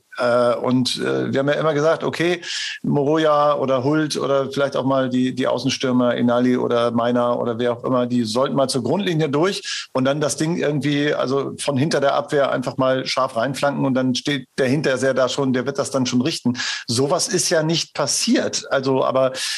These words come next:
wenn du jetzt sagst, Tite, ähm, dass wir, äh, da so Torsharing machen sollen, also der, äh, mal der, mal der und dann wahrscheinlich eher von, aus der zweiten Reihe und so und nicht unbedingt Kopfballtore, sondern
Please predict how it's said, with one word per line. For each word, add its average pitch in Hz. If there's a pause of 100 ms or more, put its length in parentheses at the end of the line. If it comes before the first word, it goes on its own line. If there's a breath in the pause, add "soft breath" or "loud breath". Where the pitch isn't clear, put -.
wenn 143
du 143
jetzt 143
sagst, 120
Tite, 175 (160)
ähm, 143
dass -
wir, 127
äh, 120
da 120
so 113 (240)
Torsharing 165
machen 147
sollen, 139
also 127
der, 131 (500 loud breath)
äh, 67
mal -
der, 131
mal 120
der 156
und 127
dann 127
wahrscheinlich 123
eher 131
von, 123
aus 120
der 131
zweiten 127
Reihe 147
und 131
so 135
und 127
nicht 135
unbedingt 127
Kopfballtore, 147
sondern 127